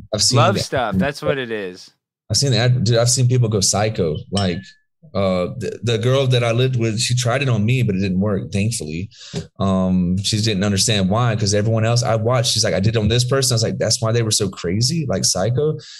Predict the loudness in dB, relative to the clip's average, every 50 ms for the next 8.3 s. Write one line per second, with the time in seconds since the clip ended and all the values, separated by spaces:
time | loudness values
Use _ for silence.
0 | -20 -20 -20 -20 _ _ _ -4 -2 0 0 -2 -4 -6 -4 -2 0 0 2 2
1 | 2 2 0 0 -2 -2 0 2 2 2 4 4 4 4 4 4 4 4 4 2
2 | 2 2 2 2 2 2 2 2 2 0 2 0 0 -2 -4 -4 -2 -2 -2 -2
3 | -2 -2 0 2 2 4 4 4 4 4 4 4 2 0 0 0 0 0 2 0
4 | 0 0 0 -2 -4 -4 -2 -2 0 2 2 0 0 0 -2 -2 -2 -2 -2 -2
5 | 0 0 2 2 2 2 2 2 0 0 0 0 0 0 -2 -4 -4 -2 -2 0
6 | 0 0 -2 -2 -4 -6 -8 -8 -8 -4 -4 -4 -4 -6 _ -6 -6 -6 -6 -8
7 | -10 -8 -6 -6 -6 -4 -6 -4 -4 -4 -4 -6 -6 -6 -4 -4 -4 -4 -4 -4
8 | -4 -4 -4 -4 -6